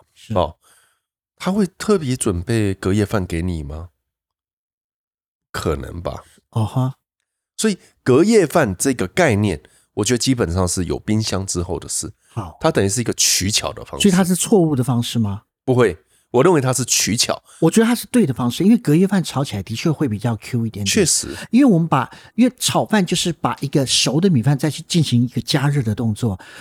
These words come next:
Speaker 1: 如果一开始就是热的，就是一个熟到刚刚好的话，你会把这饭最后炒糊掉了。
Speaker 2: 对啊。
Speaker 1: 可是如果它这个炒饭的起跑点是一个四度 C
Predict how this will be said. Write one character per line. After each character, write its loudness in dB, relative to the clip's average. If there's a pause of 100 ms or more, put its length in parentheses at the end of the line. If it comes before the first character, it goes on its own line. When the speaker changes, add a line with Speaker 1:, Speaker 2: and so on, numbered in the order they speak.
(100)
Speaker 1:
如 4
果 4
一 -4
开 0
始 -2
就 0
是 2
热 4
的， 0
就 -4
是 -2
一 -2
个 0
熟 0
到 2
刚 0
刚 0
好 -2
的 -4
话， 0 (320)
你 4
会 6
把 -2
这 0
饭 0
最 0
后 4
炒 -4
糊 -8
掉 0
了。 -14 (260)
Speaker 2:
对 4
啊。 -2 (160)
Speaker 1:
可 2
是 4
如 4
果 4
它 -6 (160)
这 -6
个 0
炒 -2
饭 0
的 0
起 0
跑 2
点 0
是 -2
一 0
个 0
四 -2
度 0
C -2